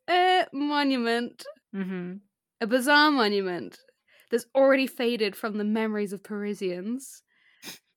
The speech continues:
Speaker 1: Uh, we say monument, although it's only a preparatory model. Oh, and as I'd, like, alluded to,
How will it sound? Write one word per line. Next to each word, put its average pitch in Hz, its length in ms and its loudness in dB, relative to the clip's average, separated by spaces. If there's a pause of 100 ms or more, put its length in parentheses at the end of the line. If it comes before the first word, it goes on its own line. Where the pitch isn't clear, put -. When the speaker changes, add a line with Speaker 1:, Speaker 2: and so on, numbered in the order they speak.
(140)
Speaker 1:
Uh, 208 300 2
we 415 120 10
say 508 160 2 (180)
monument, 392 560 4
although 285 320 2
it's - 340 0
only 247 480 0
a 220 160 -6 (1300)
preparatory 240 920 -6
model. 208 640 -6 (480)
Oh, 285 200 4
and 277 100 2
as 262 240 0
I'd, 240 320 4
like, 196 340 -2 (460)
alluded 214 400 2
to, 185 360 0